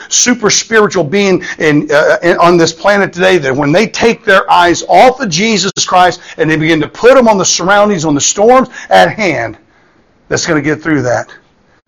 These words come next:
without some form of doubt. The Lord's not always interested, again, to remove us from the storm. He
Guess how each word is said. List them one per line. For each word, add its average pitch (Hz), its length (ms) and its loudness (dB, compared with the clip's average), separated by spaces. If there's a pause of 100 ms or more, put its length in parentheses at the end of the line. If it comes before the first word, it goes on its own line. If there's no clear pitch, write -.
(420)
without 135 300 2
some 135 160 -2
form 120 280 -4
of 107 100 -6
doubt. 113 360 -4
The 127 60 -4
Lord's 170 260 2
not 160 140 4
always 151 360 2
interested, 139 560 0
again, 123 440 -2
to 127 160 -8
remove 151 340 2
us 139 100 -2
from 123 180 -10
the 127 40 -8
storm. - 400 -10 (1200)
He 156 160 0